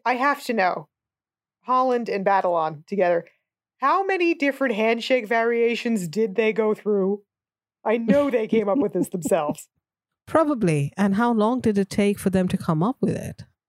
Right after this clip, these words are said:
Speaker 2: I mean, I could watch
Speaker 1: Yeah.
Speaker 2: it ten times and still not remember it.
Speaker 1: I think that's where the casting of Tom Holland also comes in handy.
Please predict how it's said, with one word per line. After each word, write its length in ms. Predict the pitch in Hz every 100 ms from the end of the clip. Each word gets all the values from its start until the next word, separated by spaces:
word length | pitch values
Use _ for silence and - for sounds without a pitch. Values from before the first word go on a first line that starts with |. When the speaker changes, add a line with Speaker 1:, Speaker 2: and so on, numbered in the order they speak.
| _ _
Speaker 2:
I 60 | 202
mean, 180 | 196 190
I 200 | 185 240
could 160 | 254 214
watch 200 | 208 185
Speaker 1:
Yeah. 80 |
Speaker 2:
it 80 | 202
ten 220 | - 196 196
times 380 | 202 208 196
and 140 | 180 165
still 320 | - - 190
not 280 | 180 170 160
remember 400 | 156 156 165 -
it. 300 | - - - _ _ _ -
Speaker 1:
I 120 | 233 220
think 200 | 262 262
that's 180 | 254 262
where 140 | 240
the 80 | 214
casting 360 | 233 226 233
of 80 | 208
Tom 180 | 240 214
Holland 280 | 214 220 196
also 220 | 202 202
comes 200 | 196 190
in 60 | 185
handy. 380 | 185 185 175